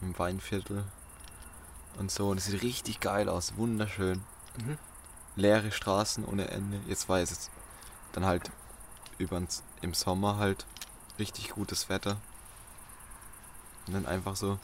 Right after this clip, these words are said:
Speaker 1: richtig so Felder und alles.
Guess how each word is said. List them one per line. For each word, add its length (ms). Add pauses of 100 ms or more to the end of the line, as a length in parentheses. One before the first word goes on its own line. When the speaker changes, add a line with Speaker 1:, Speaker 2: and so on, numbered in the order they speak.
(1400)
Speaker 1:
richtig 360
so 280 (640)
Felder 520
und 160
alles. 440